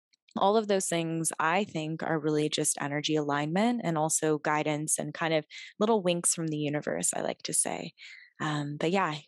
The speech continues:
also too, I'll add to that. I think as you kind of start opening up and connecting,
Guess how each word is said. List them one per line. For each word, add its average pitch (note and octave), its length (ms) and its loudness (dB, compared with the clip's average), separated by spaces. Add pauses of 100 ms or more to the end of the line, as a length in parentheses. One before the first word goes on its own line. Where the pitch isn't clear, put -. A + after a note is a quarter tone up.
(260)
also - 360 2
too, E3 240 2
I'll E2+ 200 2
add D#3 220 0
to F3 120 -2
that. D3 280 0 (420)
I F#3 80 2
think G3+ 240 0
as E3+ 220 0
you E3+ 80 2
kind D#3 220 -2
of D#3 40 -2
start - 220 2
opening D#3+ 320 0
up D3 160 0
and D#3+ 100 -4
connecting, A3 720 2